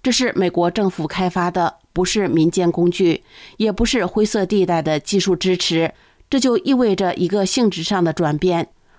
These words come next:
过去传统的破网工具核心是让人看到真相，但freedom dot gov允许用户查看在当地法律下被下架或限制的内容，包括一些被标记为仇恨言论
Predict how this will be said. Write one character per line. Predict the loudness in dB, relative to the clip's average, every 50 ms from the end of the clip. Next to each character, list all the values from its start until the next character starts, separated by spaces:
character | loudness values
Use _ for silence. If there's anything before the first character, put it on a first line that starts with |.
| _ _
过 | -4 -2 -2
去 | 0 0 0 0 0
传 | 0 -2 -2 -2
统 | -2 0 0 0
的 | 2 0 -2
破 | -2 -2 0
网 | 0 2 0 0
工 | 0 2 2 2
具 | 2 2 2 2 0 0 -6 -14 -20 -18
核 | -8 -4 -2 -2
心 | 0 2 2 2
是 | 2 0 0 -2 -4 -4 -4
让 | -4 -2 0 2
人 | 2 2 0
看 | -2 -2 -2 0 0
到 | 0 0 -2
真 | 0 0 0 0
相， | 0 0 -2 -2 -2 -2 -4 _ _ _ -20 -20 -20 -12 _
但 | -4 -2 -2 -2
freedom | -2 0 2 2 2 2 2 0 0 0 0
dot | 0 0 -2 -2
gov | 0 0 0 0 -2 -4 -6 -14 _ _ _
允 | 0 2 2
许 | 2 2 2
用 | 2 2 2
户 | 0 0 0 0 -2
查 | -2 -2 -4 -4 -4
看 | -2 -2 -4 -4 -2 -2
在 | -2 -2 -2
当 | -2 0 -2 -2 0
地 | 2 0 0
法 | 0 0 -2 -2 0
律 | 2 2 2
下 | 2 0 -2 -2 -4 -8 -12 -20 -20 -20 _ _
被 | -2 0 2 2
下 | 2 0 0 -2 -2
架 | -2 -2 -2 -2 -2 -4
或 | -2 -2 0 0 0
限 | 0 0 0 0 0
制 | 0 0
的 | 0 2
内 | 2 2 2 2
容， | 0 0 0 0 -2 -4 _ _ -20 -20 -20 -20 -8 -4
包 | -2 -2
括 | 0 0 -2 0
一 | -2 -2
些 | -2 -2 0 0 0
被 | 0 0 0 0 0
标 | 0 0 0 -2
记 | 0 0 0
为 | 2 2 2 0 0 -2
仇 | -4 -4 -4
恨 | -2 0 0 2 2
言 | 2 2 2
论 | 2 2 2 0 0 -4